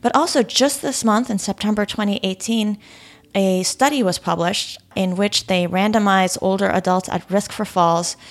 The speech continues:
to doing a special physical therapy for, uh, strength and exercise. It wasn't Otago, but it had also been designed for fall prevention.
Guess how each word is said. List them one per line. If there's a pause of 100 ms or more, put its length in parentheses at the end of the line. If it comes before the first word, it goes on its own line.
(280)
to
doing
a
special
physical
therapy
for,
uh,
strength
and
exercise.
It
wasn't
Otago,
but
it (160)
had
also
been
designed
for
fall
prevention.